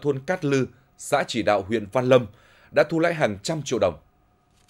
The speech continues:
Hai vợ chồng anh Sơn, chị Hương vốn là người ở xã Thắng Lợi, huyện Văn Giang. Tuy nhiên, tại quê tìm được khu đất có diện tích lớn để mở rộng quy mô không hề dễ. Nhờ người quen giới thiệu,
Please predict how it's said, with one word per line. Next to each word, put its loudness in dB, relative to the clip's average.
Hai 2
vợ 6
chồng 2
anh 0
Sơn, 6
chị -2
Hương 4
vốn 8
là 6
người 4
ở 4
xã -4
Thắng -2
Lợi, 6
huyện 0
Văn 0
Giang. 4
Tuy 2
nhiên, 6
tại 2
quê 4
tìm 2
được 4
khu -2
đất 0
có -4
diện 0
tích -2
lớn 4
để 2
mở 0
rộng -2
quy 0
mô 4
không 0
hề 0
dễ. -2
Nhờ 6
người 6
quen 0
giới 0
thiệu, 2